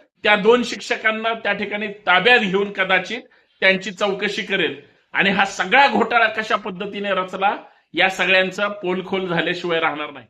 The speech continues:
सातशे वीस पैकी सातशे वीस मार्क जर ह्या परीक्षेमध्ये पडत असतील, तर नीट एक्झाम स्कॅम हा ठरवून केलेला कार्यक्रम आहे. शिक्षक खान नावाचा गायब झाला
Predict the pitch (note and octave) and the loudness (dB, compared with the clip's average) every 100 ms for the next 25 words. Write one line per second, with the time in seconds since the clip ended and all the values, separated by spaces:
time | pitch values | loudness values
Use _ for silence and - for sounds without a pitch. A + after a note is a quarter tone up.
0 | - - G#3 - C4 C4 C4 A3+ - B3+ | -16 -6 -6 -4 -2 0 -2 -4 0 0
1 | B3 B3+ - G3 F#3+ - B3+ B3+ B3+ A3+ | -2 -8 -2 -2 -2 -4 -2 -4 -6 -2
2 | G#3+ G#3 - D#3+ E3 - _ _ _ _ | 2 2 0 -6 -8 -10 _ _ _ _
3 | - D#3+ A#3+ G#3 D3+ G#3 C4+ - F#3+ - | -4 0 0 0 2 4 4 0 -12 -4
4 | A3 A3 - B3 A3+ G3 F3 G#3+ - _ | -2 -2 0 0 2 0 0 -4 -14 _
5 | _ _ _ F#3 A#3+ B3 A#3 - F#3+ F3+ | _ _ _ 2 4 4 0 2 0 0
6 | F3+ _ - D#3+ E3+ A#3 - - - G#3 | -4 _ -4 -2 2 2 2 -4 -2 -2
7 | G3 F3 A#3 A#3 A#3 - - A#3 G3+ G3+ | 0 2 2 2 -8 -10 0 2 2 -4
8 | - _ _ _ - F#3 F#3+ - G#3 C4 | -16 _ _ _ 0 0 0 0 0 2
9 | C#4+ C#4 A#3+ A3+ A3 G#3 G3+ G3 G3 F#3+ | 0 0 2 2 0 2 0 -2 -4 -6
10 | F3 E3+ G3 - _ A#3+ G3 - G#3 F#3 | -6 -8 -10 -16 _ -20 -10 -4 -4 -4
11 | _ _ _ _ _ _ _ - G3+ A3 | _ _ _ _ _ _ _ -4 0 2
12 | A#3+ A#3 A#3 A#3 A3 F#3 G#3 A#3+ G3 G#3+ | 4 4 4 4 0 2 4 2 0 -4
13 | F3 E3 | -2 -4